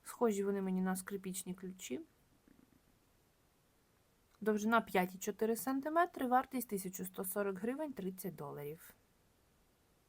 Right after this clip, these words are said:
А ще ось такий є метелик з конячною вставкою. Тут у нас є вушко для підвіски і голочка. Я навіть не знаю, як носити як брошку, тому що вушко буде ось так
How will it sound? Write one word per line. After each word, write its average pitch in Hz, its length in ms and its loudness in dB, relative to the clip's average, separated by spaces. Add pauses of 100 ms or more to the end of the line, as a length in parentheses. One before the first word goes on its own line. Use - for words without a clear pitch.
(220)
А 175 120 -2
ще 262 280 -2
ось 240 80 -2
такий 220 320 0
є 208 260 2
метелик 190 800 0
з - 40 -6
конячною 233 560 0
вставкою. 220 680 0
Тут 214 280 -12
у - 20 2
нас 190 280 0
є 190 120 6
вушко 190 600 -2 (120)
для 247 140 -2
підвіски 233 720 -4
і 262 260 -4 (520)
голочка. 156 720 -2 (880)
Я 202 140 2
навіть 214 240 2
не 220 120 2
знаю, 202 300 2
як 185 340 0
носити 180 600 0
як 180 180 0
брошку, 214 480 0
тому 180 260 0
що 185 200 -6
вушко 196 360 -6
буде 185 320 0
ось 170 220 0
так 185 420 -4